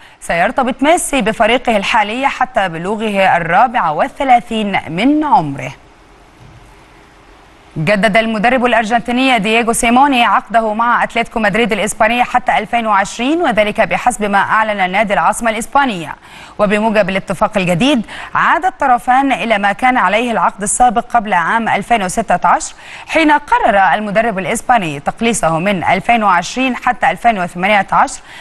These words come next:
بعد الخسارة أمام ريال مدريد في نهائي دوري أبطال أوروبا بركلات الترجيح.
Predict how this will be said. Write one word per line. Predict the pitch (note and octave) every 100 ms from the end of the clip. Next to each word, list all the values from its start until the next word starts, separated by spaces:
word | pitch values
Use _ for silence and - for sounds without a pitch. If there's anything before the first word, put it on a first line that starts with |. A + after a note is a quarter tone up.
| - -
بعد | E3+ E3
الخسارة | E3+ - F#3+ G#3+ G3+ G3 F#3+
أمام | E3 F#3+ G3
ريال | F3 G3+ F#3+
مدريد | F3 F3+ B3+ G#3+
في | -
نهائي | D#3 E3+ G#3+ F3
دوري | E3+ G#3 F#3+
أبطال | - - G#3
أوروبا | E3+ A#3 B3+ G#3+
بركلات | F3 E3+ E3+ F#3 F#3+
الترجيح. | F3 A#3 F#3 D3+ -